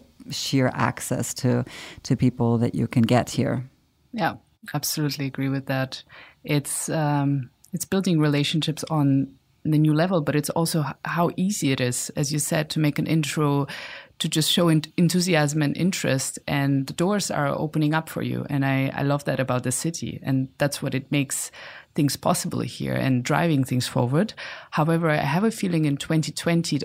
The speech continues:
Speaker 2: also switched into, into a, a way that people started to really value those professional relationships. It, it didn't become anymore a network, a quick event,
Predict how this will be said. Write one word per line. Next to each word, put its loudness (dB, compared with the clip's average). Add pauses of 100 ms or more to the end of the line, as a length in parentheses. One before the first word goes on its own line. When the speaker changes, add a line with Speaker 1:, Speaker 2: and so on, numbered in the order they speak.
Speaker 2:
also -2
switched -2
into, -2
into -2
a, -6 (440)
a 0
way 2
that -2
people 0 (200)
started 2
to -2 (440)
really 2
value 4
those -4
professional -2
relationships. -4
It, -4 (220)
it -2
didn't 4
become 0
anymore 4
a 0
network, 0 (380)
a -2
quick -2
event, 4